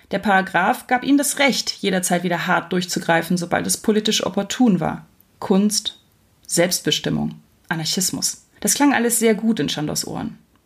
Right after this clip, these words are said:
Manchmal stellte er sich vor, und das war einer dieser Gedanken, den er auf keinen Fall einem Brief an Jirhi und noch nicht einmal einem Tagebuch anvertrauen würde, dass man ihn nach seinem Tod mit solchen Worten beschreiben würde. Aber vielleicht musste er sich auch eingestehen, dass alles, woran er sich versuchte, belanglos blieb.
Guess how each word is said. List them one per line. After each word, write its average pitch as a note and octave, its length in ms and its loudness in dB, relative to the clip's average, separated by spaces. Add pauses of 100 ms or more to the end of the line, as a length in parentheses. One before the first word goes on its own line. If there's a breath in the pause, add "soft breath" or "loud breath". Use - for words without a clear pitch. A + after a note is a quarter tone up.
(100)
Manchmal G#3+ 360 2
stellte G3 240 2
er F3+ 80 -2
sich E3+ 180 -6
vor, A3 440 2
und - 120 -8
das E3 160 0
war D#3 160 2
einer E3+ 200 0
dieser E3+ 220 0
Gedanken, E3+ 440 0
den E3+ 140 -2
er E3 160 -4
auf - 180 -14
keinen G#3 360 2
Fall F#3+ 360 2
einem D#3+ 220 0
Brief F3+ 260 -2
an E3+ 140 0
Jirhi F#3+ 420 0
und F#3 120 -2
noch F3+ 100 2
nicht F#3+ 180 2
einmal G3+ 320 2
einem - 220 -2
Tagebuch A3 420 -2
anvertrauen D#3+ 560 -8
würde, F3 280 -4
dass G3 220 -2
man A#3 120 2
ihn A#3 120 6
nach G#3+ 200 2
seinem G#3 240 2
Tod A#3 260 0
mit F3+ 140 -4
solchen F3+ 340 2
Worten E3 280 0
beschreiben D#3 500 -6
würde. - 280 -8 (300)
Aber G#3+ 100 0
vielleicht A3 460 2
musste A#3+ 240 2
er B3 60 2
sich A3+ 160 0
auch A3+ 60 -4
eingestehen, A3 600 2
dass G#3+ 160 -4
alles, D4 380 0
woran B3 180 2
er A#3 80 0
sich A3 140 -2
versuchte, G#3+ 460 -4
belanglos F3+ 500 -2
blieb. - 300 -12